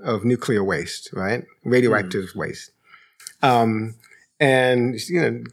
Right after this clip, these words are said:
Speaker 1: getting more agitated. Actually, I think it was, I think, uh, I think, Stephen, you said it was radioactive, that, um, it was getting more agitated, right? And, and, and,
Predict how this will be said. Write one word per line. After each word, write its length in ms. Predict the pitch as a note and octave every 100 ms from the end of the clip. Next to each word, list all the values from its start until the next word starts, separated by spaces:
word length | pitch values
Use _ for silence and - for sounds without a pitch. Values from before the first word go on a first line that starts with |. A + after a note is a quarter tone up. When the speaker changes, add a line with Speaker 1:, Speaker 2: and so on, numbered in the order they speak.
| -
Speaker 1:
getting 320 | D3 C3+ C#3
more 100 | C#3
agitated. 1000 | B2+ C3 B2 - A#2+ A2+ A2 A2 A2 A2+ -
Actually, 260 | E3 E3+
I 40 | D3
think 180 | D3 E3
it 100 | B2+
was, 320 | A#2+ A#2 -
I 40 | B2
think, 200 | C#3+ C#3 C3+ A#2+ A#2+ -
uh, 380 | B2+ A#2 A2 -
I 40 | B2+
think, 180 | C3+ - _
Stephen, 360 | - C3+ A2+ A2
you 120 | A#2
said 180 | A2+ G2
it 60 |
was 160 | G2 F2
radioactive, 680 | F#2 F2+ F2+ F2+ - E2 D#2+ - - -
that, 260 | A#2+ A2+ -
um, 360 | B2+ A#2+ A2+ A#2
it 60 |
was 120 | C#3+ A#2
getting 240 | D#3 D3+
more 120 | D3
agitated, 600 | B2+ B2+ B2 A#2+ G#2+ F#2+
right? 240 | F2+ F#2+ G2+
And, 160 | A2+ G#2+
and, 280 | G#2 A2+ A2+ G#2
and, 320 | B2 A2+ G#2